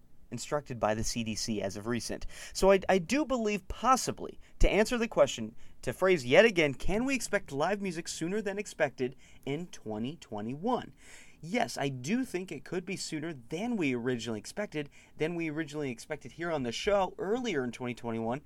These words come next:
as well. Although, the new C D C guidelines do indicate strangers, do indicate people you're not commonly around, people you're not already sharing the same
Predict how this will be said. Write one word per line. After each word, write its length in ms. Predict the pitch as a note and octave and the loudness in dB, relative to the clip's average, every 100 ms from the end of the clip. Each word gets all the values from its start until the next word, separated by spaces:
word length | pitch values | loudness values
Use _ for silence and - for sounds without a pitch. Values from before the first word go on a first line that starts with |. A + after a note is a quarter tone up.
| - - - | -12 -20 -6
as 280 | B2 A#2+ A#2+ | -2 0 -2
well. 440 | E3+ C4+ A3+ - - - - - - - - | 0 4 4 4 -6 -20 -18 -18 -18 -12 4
Although, 640 | A#2+ B2 A#2+ B2+ G3 - - - - - - - - | 6 6 2 6 8 8 2 -16 -20 -18 -18 -18 -4
the 140 | B2+ | -2
new 200 | D#3 A3 | 0 0
C 220 | A3+ G3 | -2 -6
D 100 | F3+ | -6
C 220 | - D3+ C3+ | -6 -8 -4
guidelines 640 | E3 F#3 C#3+ A#2 A2+ - - - | -2 -2 -2 -2 -4 -10 -18 -16
do 200 | A#2+ D#3+ - | -8 -8 -4
indicate 640 | F3+ F#3 - A2 - - - - - - - - | -4 -6 -4 -4 -4 -12 -20 -20 -20 -20 -20 -20
strangers, 920 | - - - E3+ D3+ A#2 - - - - - - B2 | -16 -14 -8 -6 -6 -6 -12 -16 -20 -20 -20 -18 -10
do 200 | D3 F3 | -6 -4
indicate 400 | D#3+ C3+ C#3 - | -6 -6 -8 -8
people 340 | F3 F3+ C#3 | -10 -6 -4
you're 180 | B2+ B2 | -2 -4
not 400 | C3 E3 E3+ - | -2 -4 -4 -8
commonly 640 | - - C#3 D3 A#2 A2 A2 | -14 -8 -6 -4 -6 -6 -8
around, 580 | A#2 C3 D#3 E3 A2+ - - - - | -8 -6 -2 -2 -2 -8 -18 -20 -12
people 400 | E3+ G3 D3 C3 | -8 -4 -4 -4
you're 220 | A#2+ B2 | -4 -4
not 580 | B2 D3 F#3 F3+ C3+ - - - - | -4 -6 -6 -4 -6 -8 -20 -18 -4
already 640 | D3+ D#3+ C#3 D3+ D3 A#2 | 0 0 0 0 0 -2
sharing 580 | - - E3 C3+ A2 G2+ - - - | -6 -8 -4 -2 -2 -6 -14 -20 -16
the 80 | A#2 | -14
same 760 | - - - E3 D#3 C3 G2+ | -12 -12 -8 -4 -2 -2 -2